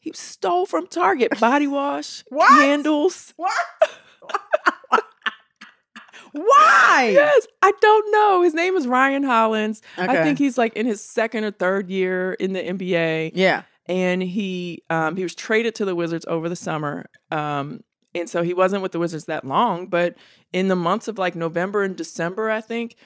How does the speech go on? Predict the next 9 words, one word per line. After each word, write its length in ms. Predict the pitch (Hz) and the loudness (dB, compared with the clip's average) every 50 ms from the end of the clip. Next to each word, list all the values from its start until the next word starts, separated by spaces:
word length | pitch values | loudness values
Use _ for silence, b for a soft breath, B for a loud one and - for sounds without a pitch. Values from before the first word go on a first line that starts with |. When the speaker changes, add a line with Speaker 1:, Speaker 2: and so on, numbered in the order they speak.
| b b b | b b b
Speaker 1:
he 180 | b - 208 202 | b -10 -8 -8
stole 300 | - - - 185 190 202 | -6 -2 0 0 0 0
from 160 | 214 208 202 | -2 -6 -12
Target, 440 | - - - - 208 214 190 175 - | -10 -6 -2 0 0 0 0 -2 -2
like, 180 | 165 160 - | -4 -6 -6
seven 580 | - - - - - - 202 220 214 214 220 208 | -8 -16 -14 -8 -2 0 0 0 2 0 -2 -4
times. 840 | - - - 208 208 196 175 - - - - 185 - - - 147 151 165 | -6 -10 -10 -6 -6 -6 -6 -8 -12 -16 -18 -18 -18 -16 -14 -12 -4 2
Speaker 2:
What? 640 | 190 214 247 294 370 571 622 - - - - - - - | 6 8 8 10 8 8 6 2 -4 -12 -14 -14 -14 -8
Speaker 1:
Yes. 580 | - 156 - - - - - - - - - | -6 -6 -6 -6 -8 -14 -20 -20 -20 -20 -14